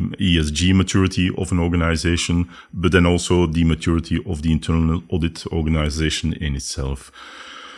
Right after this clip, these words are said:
So for me, here are just a couple of examples of, yeah, audits, engagements, uh, services, uh,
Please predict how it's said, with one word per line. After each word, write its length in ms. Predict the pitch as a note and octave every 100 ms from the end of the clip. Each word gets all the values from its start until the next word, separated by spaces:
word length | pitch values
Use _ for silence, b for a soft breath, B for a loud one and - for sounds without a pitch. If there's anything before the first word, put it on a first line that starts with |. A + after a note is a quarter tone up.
| B
So 200 | - B2+
for 160 | -
me, 140 | C3 D3
here 280 | A#2 C#3 C#3
are 200 | B2+ A2
just 280 | - B2 A#2+
a 20 |
couple 260 | G2 A2+ G#2
of 120 | F#2+
examples 600 | E2+ G2+ G#2 G#2+ G2+ -
of, 300 | F2+ - -
yeah, 260 | F#2 F#2+ F#2+ -
audits, 400 | F#2+ G2+ - F#2+
engagements, 800 | F2 D#2+ F#2+ F2 G2 F#2 - -
uh, 1080 | G2+ F2+ F2 F2 E2+ E2+ F2 F2+ F2+ F2 F#2
services, 680 | - G2+ F#2+ F2+ F#2 - F#2+
uh, 200 | F2+